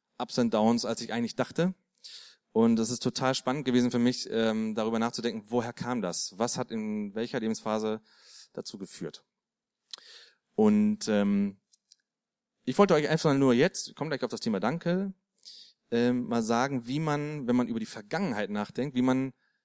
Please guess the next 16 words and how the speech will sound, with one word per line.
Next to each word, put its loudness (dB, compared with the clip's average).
seine 0
Gedanken 0
auch -2
mal -2
auf -4
ein -2
Blatt -8
Papier -6
bringen -6
kann. -12
Aber -2
drüber -2
nachzudenken -2
ist -4
das -8
eine, -4